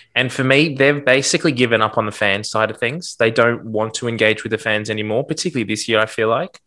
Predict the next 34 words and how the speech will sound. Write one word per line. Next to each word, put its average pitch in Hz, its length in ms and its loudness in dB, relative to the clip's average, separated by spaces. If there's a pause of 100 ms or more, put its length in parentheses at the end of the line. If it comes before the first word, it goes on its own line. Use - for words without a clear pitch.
(320)
Um, 110 320 2
and 123 180 -4
for - 140 -4
now, 127 320 2
it 123 100 -4
seems 123 260 -4
like 120 140 0
they're 113 100 -4
just 113 220 -8
committing 110 380 -6
their 107 180 4
obligations 107 760 -2
to 107 80 -6
the 98 60 -6
corporate - 380 -2
side. 98 300 0
So 113 100 0
making 110 280 -2
sure 107 180 2
their 104 100 2
sponsors 107 480 -4
are 107 60 0
happy 104 360 -6 (440)
and 101 440 2 (440)
the, 104 580 2
um, 98 240 2
hospitality, 98 920 0 (240)
like 101 320 -2
the 110 80 -4
boxes 107 460 -2
and 101 120 -6
the 95 140 -6
different 107 440 -2
corporates, - 540 -2